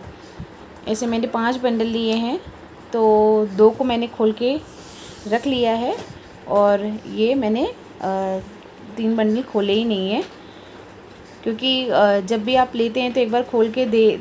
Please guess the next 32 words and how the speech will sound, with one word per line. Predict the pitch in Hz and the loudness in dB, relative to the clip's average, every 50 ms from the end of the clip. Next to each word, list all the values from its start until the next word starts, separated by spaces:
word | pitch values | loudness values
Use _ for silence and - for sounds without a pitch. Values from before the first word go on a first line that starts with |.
| - 180 | 0 2
देख | 208 214 240 240 - | 4 4 4 4 2
लें | 269 240 233 233 | -2 -2 -2 0
तो | 226 254 240 | 0 0 2
ज़्यादा | 208 220 196 196 202 233 | 4 4 4 6 4 2
अच्छा | 233 226 233 - 247 226 | 2 0 0 0 2 4
रहता | 220 214 214 214 214 | 4 4 4 4 4
है, | 214 220 220 | 6 6 4
उससे | 214 - - 226 | 2 -2 -2 -2
ये | 220 220 | -2 -2
पता | 220 208 214 220 | -2 2 2 2
चल | 220 226 220 214 | 4 2 2 2
जाएगा | 208 208 208 214 220 | 4 6 6 6 4
कि | 247 247 | 4 2
कितना | - 233 220 - - 208 214 | -2 -6 -8 -4 0 2 2
है, | 214 214 202 208 | 4 4 2 0
क्योंकि | 214 220 208 214 233 220 | 0 -2 -2 -2 -4 -2
बेचने | 202 214 208 214 214 - 226 226 | 2 2 2 2 2 0 0 0
वाले | 226 220 220 214 | 2 2 2 2
तो | 214 233 | 2 0
ये | 226 220 | 0 0
भी | 208 226 | -2 0
बोल | 214 208 214 202 | 0 2 2 2
देते | 208 202 196 214 | 2 0 0 -2
हैं | 208 208 208 196 | -2 -2 -2 -2
कि | 202 208 | -2 -4
इतना | 202 196 - 202 202 | -4 -4 -4 -4 -4
है, | 202 202 202 196 | -2 -2 -2 -4
उतना | 190 190 - 196 190 | -4 -4 -6 -6 -6
है, | 196 214 - - - - - - - - - - - | -6 -8 -10 -12 -18 -20 -20 -20 -20 -20 -14 -6 -6
लेकिन | 226 214 233 226 | -4 -2 0 0
आप | 220 214 220 | 0 0 0
हमेशा | 226 214 208 208 214 - 254 294 | -2 -2 -2 -2 -2 0 -2 -2